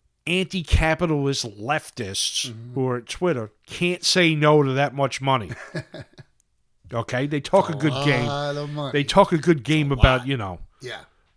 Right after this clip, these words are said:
Speaker 2: Yep.
Speaker 1: about capitalism and is evil and shit, but they never say no to money.
Speaker 2: Forty-four billion.
Speaker 1: Forty-four billion bucks, okay? And that's pocket change for him.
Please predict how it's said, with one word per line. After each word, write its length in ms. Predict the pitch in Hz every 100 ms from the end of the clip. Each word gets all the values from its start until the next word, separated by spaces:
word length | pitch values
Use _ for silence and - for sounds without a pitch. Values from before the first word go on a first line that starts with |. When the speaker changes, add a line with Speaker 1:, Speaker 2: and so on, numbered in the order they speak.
| _ _ _
Speaker 2:
Yep. 120 | - - _
Speaker 1:
about 160 | 98 -
capitalism 640 | 147 139 143 139 127 127
and 80 | 113
is 160 | 113 151
evil 320 | 165 123 107
and 140 | 104
shit, 300 | - 117 120
but 140 | 120 101 - _ _ _ _
they 100 | 131
never 200 | 147 170 165
say 200 | 175 156
no 140 | 147
to 60 | 131
money. 400 | 139 131 95 -
Speaker 2:
Forty-four 840 | - - 147 147 160 147 170 165 139 127 117
billion. 560 | 147 151 127 104 85 - -
Speaker 1:
Forty-four 460 | 139 185 - 190
billion 540 | 156 117 147 175 170 147
bucks, 500 | 135 85 - - -
okay? 440 | 104 110 123 131 143
And 100 | 135
that's 320 | 160 - - _ _ _ _ _ _ _
pocket 420 | - 143 - 127
change 480 | - 131 120 104 95
for 140 | - 110
him. 320 | 107 87